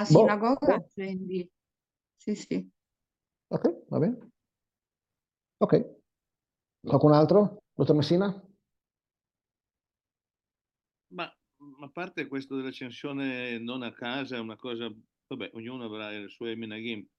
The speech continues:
Speaker 3: Però quel discorso di accendere pensando che accetto lo Shabbat dopo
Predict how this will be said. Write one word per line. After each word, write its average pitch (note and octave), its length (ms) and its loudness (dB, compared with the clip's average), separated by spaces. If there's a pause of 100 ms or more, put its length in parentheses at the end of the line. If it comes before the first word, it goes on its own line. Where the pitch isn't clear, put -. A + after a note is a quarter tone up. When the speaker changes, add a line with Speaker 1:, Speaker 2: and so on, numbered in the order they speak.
(800)
Speaker 3:
Però G#3 300 -8
quel E3 180 -8
discorso E3+ 500 -8
di D3+ 120 -6
accendere D3+ 920 -6
pensando D3+ 760 -8
che C3+ 100 -8
accetto D#3 480 -10
lo C3+ 80 -6
Shabbat C#3 340 -8
dopo E3+ 480 -8